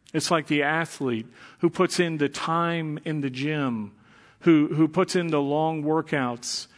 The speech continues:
and the pain that goes toward it in order to raise their level of perf-, performance as they increase their endurance. This week I had lunch with a man who, uh, was telling me about his children,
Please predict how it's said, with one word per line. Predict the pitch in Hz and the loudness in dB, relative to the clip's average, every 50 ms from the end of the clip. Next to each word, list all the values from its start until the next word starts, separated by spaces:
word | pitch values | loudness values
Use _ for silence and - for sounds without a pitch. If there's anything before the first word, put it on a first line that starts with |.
| - - - - _ | -20 -20 -20 -12 _
and | 156 147 147 | -4 -2 -2
the | 139 | -2
pain | - - 165 175 185 185 180 175 | -2 -2 -2 -2 0 0 0 -2
that | 160 151 | -2 0
goes | 147 160 156 151 135 - | 0 0 0 0 -2 -6
toward | - - 170 165 165 160 | -6 -2 -2 0 0 0
it | 151 147 139 | 0 0 0
in | 135 135 139 | -2 -2 -2
order | 143 151 156 156 147 139 | -2 -2 -2 -2 -4 -4
to | - 147 | -4 -4
raise | 127 127 139 147 160 160 160 156 - | -2 -2 0 0 2 0 0 -2 -2
their | - 143 135 | -4 -4 -2
level | 135 139 139 135 139 139 | 0 -2 -2 -2 -4 -6
of | 131 - - | -6 -8 -8
perf-, | - 143 131 - - - - _ | -8 -8 -8 -8 -12 -20 -20 _
performance | - 143 135 - - 156 151 147 139 120 110 110 - - | -6 -6 -6 -6 -8 -8 -6 -4 -4 -6 -6 -8 -8 -8
as | 143 120 117 | -10 -6 -4
they | 143 143 143 139 131 - - - - - - - _ | -2 -2 -2 -2 -6 -10 -16 -20 -20 -20 -20 -16 _
increase | - 151 143 131 - - 175 165 - - | -4 -4 -4 -4 0 0 0 0 0 -2
their | - 151 143 | -2 -2 0
endurance. | 135 131 120 123 143 151 151 143 135 123 117 117 - - - - - - - _ _ _ _ _ _ _ _ _ _ _ _ _ _ _ _ _ _ _ _ _ _ _ _ _ _ _ _ | 0 -2 -2 0 0 0 0 0 0 -2 -4 -6 -8 -10 -10 -12 -12 -16 -20 _ _ _ _ _ _ _ _ _ _ _ _ _ _ _ _ _ _ _ _ _ _ _ _ _ _ _ _
This | 135 - - | -6 2 6
week | 170 170 160 - | 6 6 6 4
I | 165 151 | 0 0
had | 139 151 147 143 | 0 0 0 2
lunch | 143 147 151 151 143 - - | 2 2 0 0 -4 -2 -2
with | 147 143 - | -2 -2 0
a | 131 | 0
man | 131 139 147 147 143 139 131 131 127 131 - | 0 0 0 0 0 0 0 -2 -4 -4 -6
who, | - 143 135 143 143 139 135 131 127 120 120 - - - - - _ | -8 -6 -2 0 0 0 0 0 -2 -4 -6 -10 -18 -20 -20 -12 _
uh, | 151 135 131 127 123 123 | -2 0 0 0 -2 -2
was | 139 139 - - | -4 -6 -6 -2
telling | - 175 170 165 160 156 | 0 0 0 0 -2 0
me | 151 147 139 | 0 0 0
about | 131 143 143 143 143 131 | 2 0 0 0 -2 -4
his | 120 139 131 120 - | -4 -4 -4 -4 -4
children, | - - - 165 160 151 135 120 104 101 104 | -8 -4 -2 -2 -2 0 -2 -4 -6 -8 -10